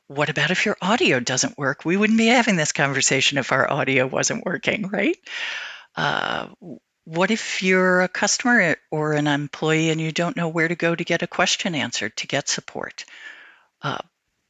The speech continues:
what if you can't connect to a virtual meeting? You can't even get started. So you're losing customers and most likely employees too if you find yourself in that lost connection situation.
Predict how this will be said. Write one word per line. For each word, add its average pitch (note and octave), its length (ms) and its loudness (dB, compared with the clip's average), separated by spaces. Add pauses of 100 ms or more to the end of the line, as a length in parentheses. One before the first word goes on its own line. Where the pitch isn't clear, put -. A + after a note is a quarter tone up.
(120)
what D3 160 -2
if - 120 -4
you E3 60 -4
can't E3 300 0
connect D#3+ 600 -2 (100)
to E3 180 0
a D#3 40 0
virtual D#3+ 440 0
meeting? E3 320 -2 (560)
You E3+ 120 -4
can't E3+ 220 0
even E3+ 200 0
get E3+ 180 -2
started. - 460 -2 (520)
So - 140 2
you're E3 180 4
losing F#3 320 2
customers C3+ 560 -2
and B2+ 100 -4
most B2 280 -2
likely - 320 -6
employees A2+ 600 -4
too B2+ 260 -2
if - 180 -6
you - 40 -8
find A2 320 -6
yourself - 520 -2 (500)
in D3+ 180 2
that B2+ 240 0
lost B2+ 760 0 (400)
connection A2+ 600 0
situation. - 720 -4